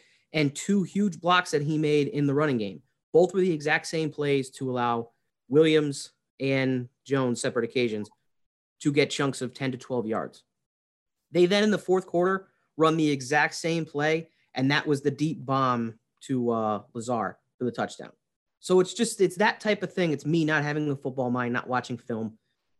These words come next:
seeing that that's happening. But someone that is a football mind, a guy who was successful in college, had an N F L career, is gonna watch the film afterwards and see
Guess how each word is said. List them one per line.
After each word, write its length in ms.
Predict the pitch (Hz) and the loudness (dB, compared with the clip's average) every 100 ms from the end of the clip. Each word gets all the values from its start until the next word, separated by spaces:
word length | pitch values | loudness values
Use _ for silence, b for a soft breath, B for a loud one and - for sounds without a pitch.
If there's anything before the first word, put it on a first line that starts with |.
| _ | _
seeing 380 | - - 160 139 | -10 0 4 4
that 140 | 123 | 2
that's 200 | 127 117 | 0 -2
happening. 380 | - 131 - 101 | 0 -4 -2 -8
But 160 | 101 - | -8 -8
someone 300 | 147 139 127 | -4 -2 0
that 180 | 123 - | -2 6
is 420 | 214 139 107 - - _ _ _ - | 6 6 2 -10 -18 _ _ _ -6
a 80 | |
football 360 | 123 131 - 113 | -4 -4 -2 -2
mind, 240 | 104 117 | 0 -2
a 40 | 127 | 0
guy 200 | 127 123 | 0 0
who 220 | 123 123 | -2 -6
was 180 | 120 113 | -6 -10
successful 420 | - - 131 135 | -12 -10 -10 -8
in 60 | 127 | -6
college, 320 | 120 123 131 | -2 -2 -2
had 180 | 123 120 | -4 -4
an 40 | |
N 120 | 120 | -6
F 100 | 117 | -6
L 100 | 117 | -8
career, 340 | 113 110 110 131 | -10 -6 -4 -4
is 80 | 120 | -6
gonna 180 | 120 | -4
watch 260 | 120 117 - | -2 -2 -6
the 60 | 113 | -14
film 240 | 117 110 | -10 -8
afterwards 440 | 104 - 98 117 | -8 -8 -6 -6
and 100 | 107 | -6
see 520 | - - 220 180 135 | -12 -4 0 2 0